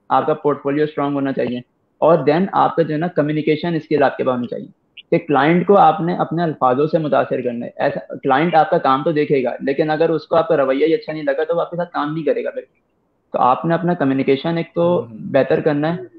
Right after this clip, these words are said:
Speaker 1: और साथ में अपना portfolio strong करना है। ये दो चीज़ें अगर आपके पास हैं तो आपको कोई काम, सब, हर काम आपको मिल सकता है, कोई ऐसा मस-, मसला नहीं है। और अब तो अगर freelance में आप बात करें पाकिस्तान में,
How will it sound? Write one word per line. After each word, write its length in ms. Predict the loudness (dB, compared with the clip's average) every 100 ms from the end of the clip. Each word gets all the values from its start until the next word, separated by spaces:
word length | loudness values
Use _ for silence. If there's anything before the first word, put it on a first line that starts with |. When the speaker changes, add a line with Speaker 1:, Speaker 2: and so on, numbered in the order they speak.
| -10 2
Speaker 1:
और 140 | 2
साथ 260 | 4 2 2 0
में 80 |
अपना 220 | -2 -2 -6
portfolio 600 | -2 -2 0 0 0 -2
strong 300 | -2 -6 -2
करना 200 | -2 0
है। 60 |
ये 60 | 0
दो 160 | 0 0
चीज़ें 260 | -2 -2
अगर 140 | 2 2
आपके 200 | 0 -2
पास 180 | -2
हैं 160 | -2 -2
तो 100 | 0
आपको 340 | 2 0 -2
कोई 220 | -4 -4 -2
काम, 320 | -2 -2 -6 _ _ _ 0
सब, 120 | 2
हर 100 | 2
काम 240 | 2 2 0
आपको 180 | -2 -4
मिल 140 | -4
सकता 280 | -6 -4 -2
है, 60 |
कोई 120 | 2 0
ऐसा 200 | 0 -6
मस-, 280 | -8 -8
मसला 280 | -8 -4 -4
नहीं 180 | -4 -6
है। 100 | -12 -20 _ _ _ _ _ _ _ _ _ _ _ _ _ _
और 120 | 4 4
अब 140 | 4
तो 40 | 6
अगर 200 | 6 6
freelance 400 | 4 2 2 0
में 180 | -2 -2 2
आप 140 | 2
बात 160 | 4 4
करें 200 | 2 2
पाकिस्तान 500 | 2 4 2 0 -2
में, 220 | -2 -2